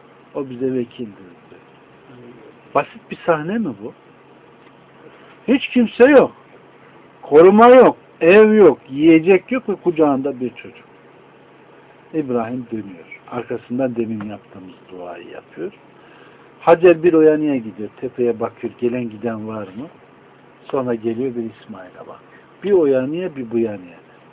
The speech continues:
Bugün bakın Safa ile Merve'de gidip gelenler. O gün Hacer annemizin İsmail'e baktığı hareketi yapıyorlar.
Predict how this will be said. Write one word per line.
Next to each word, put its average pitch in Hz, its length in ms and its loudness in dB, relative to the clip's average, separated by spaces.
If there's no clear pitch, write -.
Bugün 135 320 -6
bakın 135 340 -2
Safa 139 360 -2
ile 120 160 -6
Merve'de 110 540 -8
gidip 110 340 -20
gelenler. 185 480 -2
O 147 140 -2
gün 117 160 -8
Hacer 117 320 -2
annemizin 110 680 -6
İsmail'e 113 460 -14
baktığı 110 380 -16
hareketi 104 540 -16
yapıyorlar. 120 640 -8